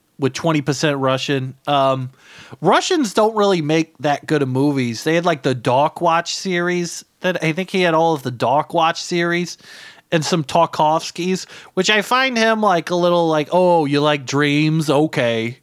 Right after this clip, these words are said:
you know, that's good 'cause I'm snoozing through your long <laughs> movies." And he didn't like that joke 'cause he's a big Tarkovsky guy, but, you know, it's, it's whatever.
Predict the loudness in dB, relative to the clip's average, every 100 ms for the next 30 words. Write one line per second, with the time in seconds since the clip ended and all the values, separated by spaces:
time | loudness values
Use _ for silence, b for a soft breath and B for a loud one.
0 | -4 0 2 0 -2 B B 0 0 0
1 | -2 0 0 0 0 -6 0 2 2 2
2 | -2 0 0 2 2 2 2 0 -4 -6
3 | -6 -8 -10 -10 -18 -20 _ _ _ _
4 | B -10 -2 -2 2 2 2 2 2 2
5 | 2 2 0 0 -2 -2 -4 -4 -4 -2
6 | -2 -2 -4 -2 0 0 -2 -6 -4 -2
7 | -2 -4 -4 -6 -4 -2 -2 -2 -4 -8
8 | -14 -10 -6 -4 -4 -6